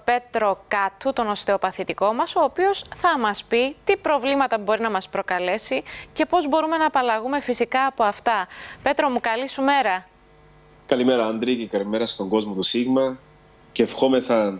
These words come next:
Speaker 2: να καταφέρουμε να κερδίσουμε αυτή τη μάχη με τον κορονοϊό και αυτά τα lockdown, για να αρχίσει ο κόσμος να κινείται μέσα στους ρυθμούς που γνωρίζαμε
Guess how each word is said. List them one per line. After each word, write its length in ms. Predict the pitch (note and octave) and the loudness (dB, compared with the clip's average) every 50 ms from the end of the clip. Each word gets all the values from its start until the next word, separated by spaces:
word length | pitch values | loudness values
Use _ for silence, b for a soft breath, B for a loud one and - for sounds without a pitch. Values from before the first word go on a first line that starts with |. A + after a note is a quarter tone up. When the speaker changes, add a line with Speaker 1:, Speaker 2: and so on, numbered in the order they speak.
| F#2+ | -6
Speaker 2:
να 60 | - G2+ | -6 -2
καταφέρουμε 720 | - G2 G2+ G2 - - A#2+ A#2 A2+ G#2+ G#2 F#2+ F2+ E2+ - - - - - - - - - - - _ _ - - - - | 0 0 0 0 0 0 -2 -2 0 0 -2 -4 -4 -6 -12 -20 -20 -20 -20 -20 -20 -20 -20 -20 -20 _ _ -20 -10 -4 -2
να 60 | - | 0
κερδίσουμε 500 | G2 G#2+ G2 F#2+ G#2+ B2 A#2+ - A2+ G#2+ | 0 0 0 2 2 2 2 2 0 0
αυτή 220 | G2 - - - | 0 -2 -2 0
τη 100 | G2+ G#2+ | 0 2
μάχη 280 | G#2 G2+ A2 A2 - A2 | 4 4 2 2 0 0
με 60 | G#2+ | 0
τον 100 | G#2 G2+ | 0 0
κορονοϊό 600 | G2 G2 F#2+ F#2+ F2+ F2 F2+ G2+ A#2+ B2 B2 - - _ - | 0 0 -2 -2 -4 -2 0 0 0 0 0 -4 -12 _ -6
και 100 | - - | -4 -2
αυτά 160 | - - A#2 | 0 0 2
τα 80 | F#2+ F#2 F2+ G2 | 2 2 2 2
lockdown, 520 | A#2+ B2 - - - C3 B2+ B2 B2 B2 A#2 | 0 -2 -2 -2 -2 0 0 0 -2 -4 -2
για 100 | - G#2+ | -2 0
να 80 | G2 G2 | 0 0
αρχίσει 380 | F#2 - - - B2 A2+ G#2+ | -2 -2 0 2 2 2 2
ο 60 | G#2+ F#2 | 0 0
κόσμος 400 | - A2+ A#2+ A#2 A2+ A2+ A2+ - | 2 0 0 0 -2 -4 -4 -4
να 100 | A#2 G2 | -6 -6
κινείται 540 | - - F#2+ G#2 A2+ A2 - G#2+ G#2+ G#2+ - - | -4 -2 0 0 0 0 0 -2 -2 -2 -6 -6
μέσα 220 | G#2 A2 A2+ A#2 | -4 -2 -2 -2
στους 220 | - - A2+ F#2+ | -2 0 0 0
ρυθμούς 480 | F#2 F2+ E2+ E2 - - G#2 A2 G#2 - | 0 -2 -4 -2 0 2 2 2 2 0
που 180 | - - G2+ F2 | -2 -2 -2 0
γνωρίζαμε 600 | F2 F2+ F2+ F#2 G2+ G2+ G#2+ G2 F#2+ F#2+ F#2 F#2+ | 2 2 4 4 4 4 4 2 0 -2 -4 -6